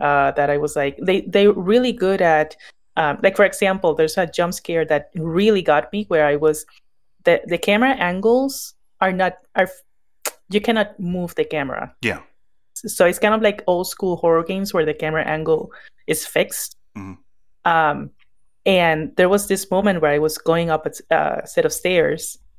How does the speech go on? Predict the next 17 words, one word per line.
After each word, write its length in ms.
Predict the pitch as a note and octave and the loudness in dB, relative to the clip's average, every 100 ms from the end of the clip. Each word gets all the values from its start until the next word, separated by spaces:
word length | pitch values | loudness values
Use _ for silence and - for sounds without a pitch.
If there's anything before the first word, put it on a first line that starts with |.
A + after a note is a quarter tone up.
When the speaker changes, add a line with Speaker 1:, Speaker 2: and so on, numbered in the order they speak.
| _ _ _ _ | _ _ _ _
Speaker 1:
a-, 180 | F#3 E3+ | -2 0
and 220 | F3+ E3 - | 0 -2 2
in 140 | G3+ | 4
the 100 | F#3+ | 4
background 560 | E3+ F3+ G#3 G3+ F3 E3 | 2 0 2 -2 -2 -4
you 80 | E3+ | -6
could 200 | G3+ - | -8 -8
see, 200 | F3+ F3 | -6 -2
like, 180 | E3+ | 0
a 60 | D#3+ | 0
sh-, 180 | D3 - | -4 -6
like, 200 | E3 D#3 D#3 | -2 0 0
a, 340 | D3+ D3+ D3 - - - - _ _ _ _ _ _ _ _ _ | -2 -2 -4 -10 -20 -20 -20 _ _ _ _ _ _ _ _ _
like, 120 | E3+ D#3 | -2 -2
an 160 | D3+ | 0
evil 220 | E3+ F#3+ | 2 2
woman, 580 | D#3 D#3+ F#3+ A3+ C#4 - | 2 2 4 4 4 0